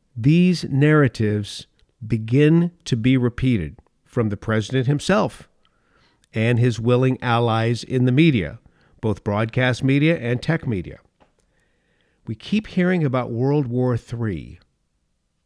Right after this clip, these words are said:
over and over again, to the point where people are talking about a World War Three in, in very casual terms. Just listen carefully and you'll start to hear that.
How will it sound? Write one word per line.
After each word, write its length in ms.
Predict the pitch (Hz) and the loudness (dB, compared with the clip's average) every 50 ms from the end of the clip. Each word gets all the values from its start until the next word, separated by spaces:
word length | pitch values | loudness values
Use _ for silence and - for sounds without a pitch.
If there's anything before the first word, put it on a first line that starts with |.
| _ _ _ | _ _ _
over 480 | - - 123 139 135 151 165 170 170 - | -2 0 0 0 0 0 0 -2 -2 -2
and 120 | - 165 165 - | -6 -6 -4 -2
over 320 | 160 160 170 165 185 180 | -2 -2 0 0 0 -2
again, 460 | 180 165 156 180 220 240 175 101 87 - _ _ _ _ _ _ _ _ _ _ _ _ _ _ _ _ _ _ _ _ _ _ _ _ _ - | 0 0 0 0 0 0 -2 -4 -8 -12 _ _ _ _ _ _ _ _ _ _ _ _ _ _ _ _ _ _ _ _ _ _ _ _ _ -2
to 80 | - | 0
the 100 | 151 156 | 0 0
point 300 | - - 165 196 208 180 | 0 0 -2 -2 -2 0
where 340 | 160 147 143 143 139 123 - _ _ _ _ _ _ _ - | 0 0 0 0 0 -2 -6 _ _ _ _ _ _ _ -4
people 260 | - 202 220 190 190 | -4 -2 -2 0 0
are 80 | 175 | -2
talking 420 | 143 - 165 165 180 170 - 180 151 | -2 0 0 -2 0 -2 -2 -2 0
about 200 | 147 135 135 123 | 0 0 0 0
a 40 | 117 | 0
World 300 | 117 135 160 180 180 160 | 0 0 0 0 0 0
War 180 | 143 139 139 | 0 0 0
Three 380 | 127 - - - 196 208 190 147 | 0 -2 -4 -4 -2 -2 0 -2
in, 140 | 120 117 - _ _ _ _ | -2 -4 -6 _ _ _ _
in 100 | - 135 | -6 -4
very 220 | 117 151 180 180 151 | 0 0 2 0 0
casual 560 | - - - 160 165 170 170 151 156 151 143 | -2 -2 -2 0 0 2 0 2 0 0 0
terms. 560 | - - 185 185 170 110 85 85 - - - _ _ _ _ _ | -2 -2 -2 -2 -2 -2 -2 -6 -8 -12 -16 _ _ _ _ _
Just 220 | - 139 127 - - | -10 -10 -8 -6 -6
listen 280 | 120 143 143 202 208 | -6 -4 -4 -4 -4
carefully 460 | 196 - - 220 214 202 - 123 117 117 | -4 -4 -4 -4 -4 -4 -4 -4 -4 -2
and 80 | 120 | -2
you'll 100 | 123 127 | -2 -4
start 280 | 127 - - 131 131 - | -4 -4 -4 -4 -4 -2
to 80 | 135 | -2
hear 180 | 131 151 196 208 | -2 -2 -2 -4
that. 260 | 147 85 - - - | -4 -6 -10 -12 -16